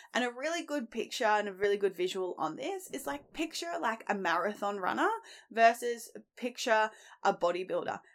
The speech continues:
And yes, there's definitely bodybuilders that you would, could say, quote unquote, bulky, absolutely. But I'm talking towards, like, early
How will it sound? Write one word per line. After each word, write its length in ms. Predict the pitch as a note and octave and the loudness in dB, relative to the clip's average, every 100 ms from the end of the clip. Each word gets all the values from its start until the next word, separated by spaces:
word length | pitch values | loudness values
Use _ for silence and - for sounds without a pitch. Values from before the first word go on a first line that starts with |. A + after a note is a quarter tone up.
| - | 0
And 320 | A3+ A3 A3 - | 2 2 0 0
yes, 460 | A#3+ B3+ C#4 - - | 6 6 4 -6 -4
there's 220 | A3+ A3 | 0 2
definitely 340 | G#3 G#3+ G#3+ | 2 2 -2
bodybuilders 600 | G#3+ F#3+ F#3+ F#3 F3+ F#3 F#3+ | 0 2 2 0 0 0 0
that 200 | F3 F#3+ | 0 0
you 140 | F#3 | -2
would, 220 | F#3+ F#3 | 0 0
could 260 | - G3 F3+ | -2 -2 0
say, 360 | - F3 F3 | 4 4 4
quote 260 | - F#3+ E3+ | 2 4 4
unquote, 320 | F3+ F#3+ D#3 - | 2 -2 -2 0
bulky, 460 | D3+ C#3+ - C4 F#4+ - | 0 0 0 2 4 4
absolutely. 760 | - - F3 - F#3 C4+ E4 - - | 2 0 -6 -2 0 0 -2 -8 -4
But 80 | A#3+ | 4
I'm 180 | A3+ C4+ | 6 6
talking 580 | C#4 C#4 C#4+ C4+ B3 A#3 | 2 0 0 0 -4 -8
towards, 460 | - A3 G3 G3 F#3+ | -8 -4 2 0 2
like, 300 | F#3 F#3 - - | 2 0 -2 0
early 520 | G3+ A#3+ C4+ C4+ | 2 2 0 -6